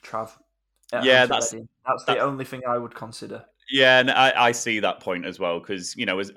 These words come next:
Speaker 2: Morton has had his critics this season, but he has still got the eye for a pass. He still can thread something and make something out of nothing. So, yeah, I, um, I'm happy to go with you on that one, Elliot. But I did just wanna shout out to Jake Garrett 'cause I thought he came on and made a real impact, and, um,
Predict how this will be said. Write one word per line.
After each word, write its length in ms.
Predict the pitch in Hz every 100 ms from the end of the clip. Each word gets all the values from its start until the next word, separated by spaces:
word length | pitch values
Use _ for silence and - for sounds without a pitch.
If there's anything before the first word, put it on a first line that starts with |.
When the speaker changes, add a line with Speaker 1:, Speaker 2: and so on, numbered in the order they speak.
| - _
Speaker 2:
Morton 460 | 117 123 120 120 101
has 300 | - 95 -
had 180 | 98
his 120 | 87 -
critics 420 | - - 90 -
this 200 | 90 -
season, 380 | 95 87 82 85
but 180 | 87 -
he 160 | 101
has 260 | 92 117 101
still 260 | - 90 87
got 200 | 90 92
the 120 | 87
eye 160 | 87
for 160 | 82 92
a 60 | 85
pass. 360 | - 85 -
He 120 | 92
still 280 | 82 - 101
can 220 | 95 90
thread 300 | 87 95 85
something 400 | - 92 85 90
and 100 | 87
make 200 | 87 85
something 340 | - 87 82 87
out 180 | 82 82
of 140 | -
nothing. 360 | 85 - 87 85
So, 300 | - - 196 - - _ _
yeah, 260 | - 120 117
I, 300 | 131 127 131
um, 420 | 123 120 120 110 _ -
I'm 140 | 127
happy 280 | 123 120 120
to 100 | 98
go 160 | 98 90
with 160 | 85
you 120 | 90
on 120 | 87 87
that 160 | 82
one, 120 | 87
Elliot. 360 | 82 82 85 82
But 140 | 98 92 _
I 160 | 104 104 101 -
did 140 | 139
just 180 | 131 -
wanna 140 | 110
shout 340 | - 104 101 95
out 180 | 87 -
to 60 |
Jake 280 | 87 85 76
Garrett 320 | 80 78 76
'cause 120 | 82
I 60 | 87
thought 280 | - 110 85
he 60 |
came 280 | 82 87 82
on 100 | 80
and 100 | 82
made 200 | 82 82
a 40 | 80
real 300 | 82 80 80
impact, 560 | 80 - 78 - -
and, 260 | 82 80 80
um, 360 | 80 80 80